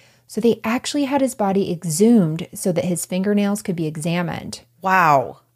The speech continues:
Speaker 2: I've heard
Speaker 1: Yeah.
Speaker 2: of them exhuming bodies for multiple reasons, but I have to say, this is one that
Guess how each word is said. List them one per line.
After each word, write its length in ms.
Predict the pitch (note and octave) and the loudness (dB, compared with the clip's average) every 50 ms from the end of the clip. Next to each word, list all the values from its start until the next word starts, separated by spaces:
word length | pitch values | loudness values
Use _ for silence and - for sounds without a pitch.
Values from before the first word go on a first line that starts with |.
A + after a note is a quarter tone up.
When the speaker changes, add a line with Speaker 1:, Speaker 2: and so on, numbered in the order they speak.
| _ | _
Speaker 2:
I've 180 | - C4+ G4+ G#4 | -2 0 0 0
heard 160 | - - - | 0 4 4
Speaker 1:
Yeah. 140 | G#3 F#4 E3 | 6 6 6
Speaker 2:
of 60 | C#3 | 4
them 220 | C#4 C4 C4 C4 C4 | 4 4 4 2 2
exhuming 640 | B3 G3+ F3+ D3+ F#3+ F3+ F3+ F#3 F#3+ F#3+ F#3+ F#3+ | 0 -2 -4 -2 -2 -2 -2 -2 -2 -2 -2 -2
bodies 600 | E3+ D#3+ D3 D3 D#3 E3 E3 D#3+ D#3+ E3 D#3+ - | 0 2 2 2 2 2 0 0 -2 -2 -2 -4
for 480 | - - - D#3+ D#3+ D3+ D3+ D3 C#3+ D3 | -6 -6 -6 -2 0 2 2 2 2 0
multiple 720 | D3+ D3 D3 D3+ D3+ D3+ D#3 D3+ - F3+ - - F#3+ F3+ | 0 -2 0 0 2 2 0 0 -2 -8 -8 -6 -6 -6
reasons, 640 | C#3+ C#3+ C#3+ D3 D3+ D3 F3+ F3+ F#3 F#3+ G3 G3 - | -4 -4 -4 -4 -4 0 0 2 2 2 0 -2 -4
but 180 | - - F3+ - | -4 -4 0 0
I 80 | F3 | 0
have 300 | F3 F#3+ G3 A3+ B3+ C4 | 0 0 -2 -4 -4 -4
to 100 | - D#4+ | -4 -4
say, 480 | C#4+ - - F3+ E3+ F3 F3+ G3 G#3 G#3 - - | -4 0 0 2 2 4 2 2 0 -2 -4 -10
this 360 | E3 D3 F3+ F#3 - - - | -8 -4 -2 -2 -2 -2 -6
is 160 | F#4+ F4 C#4+ | -8 -8 -8
one 220 | B3+ A#3+ A3+ A3 A3 | -6 -4 -4 -4 -2
that 280 | G#3+ G#3+ G3 - - | -4 -4 -4 -6 -10